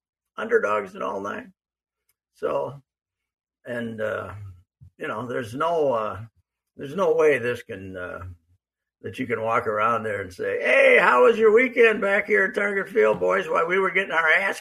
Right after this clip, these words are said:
kicked in the Skydome. Was that, uh, did you, didn't you enjoy watching us get humiliated?"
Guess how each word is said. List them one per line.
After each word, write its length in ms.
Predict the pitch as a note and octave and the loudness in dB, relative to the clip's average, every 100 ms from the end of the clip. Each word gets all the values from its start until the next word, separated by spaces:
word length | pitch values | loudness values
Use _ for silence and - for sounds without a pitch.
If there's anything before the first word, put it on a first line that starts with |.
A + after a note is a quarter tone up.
| - | -4
kicked 300 | D3 - - | -2 -2 -12
in 100 | A#2 | -12
the 100 | - | -12
Skydome. 600 | - - D3 E3 - - - | -12 -8 -2 -2 -2 -8 -14
Was 160 | G#2+ | -12
that, 200 | B2 - - - | -8 -8 -10 -8
uh, 160 | C#3 B2+ | -8 -8
did 160 | B2 A#2 | -12 -10
you, 200 | A#2 A2 - _ - | -8 -8 -12 _ -18
didn't 160 | E3+ | -12
you 60 | D#3+ | -12
enjoy 500 | C3+ B2+ F3 G3+ E3 | -10 -2 0 2 2
watching 380 | D#3+ G3 G3+ G3 | 2 2 -2 -4
us 140 | G3 | -4
get 180 | - F#3 | -4 -6
humiliated?" 760 | D#3+ F3+ E3+ F#3 F#3+ G3 G3+ | -4 -4 -2 0 0 2 2